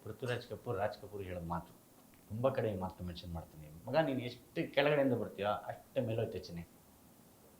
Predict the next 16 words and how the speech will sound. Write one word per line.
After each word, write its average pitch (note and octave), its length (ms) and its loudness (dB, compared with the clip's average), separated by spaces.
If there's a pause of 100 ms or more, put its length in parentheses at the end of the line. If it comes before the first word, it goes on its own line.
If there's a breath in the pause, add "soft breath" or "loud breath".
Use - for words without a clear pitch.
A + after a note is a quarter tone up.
(760)
ನೀನು F#2 200 -4
ಎಷ್ಟು - 340 2
ನೊಂದ್ತೀಯೋ D#3+ 460 10 (440)
ಅಷ್ಟು - 260 -6
ಸುಖವಾಗಿರ್ತೀಯ." A2+ 600 2 (1400)
ನೀನು G2 440 -8
ಜನಗಳಿಗೂ B2+ 420 6
ಅದೇ A#2 140 4
ಹೇಳೋದು. G#2 320 8 (1800)
ಅವಕಾಶ B2+ 480 2
ಸಿಕ್ಕಿಲ್ಲ, B2+ 760 0
ನಂತರ C3 540 8
ನಟರು C#3+ 360 8
ಅಂತ C#3+ 160 4
ಅನ್ನೋದಕ್ಕಿಂತ C3+ 480 4
ನಟರಿಗೆ, A#2 800 6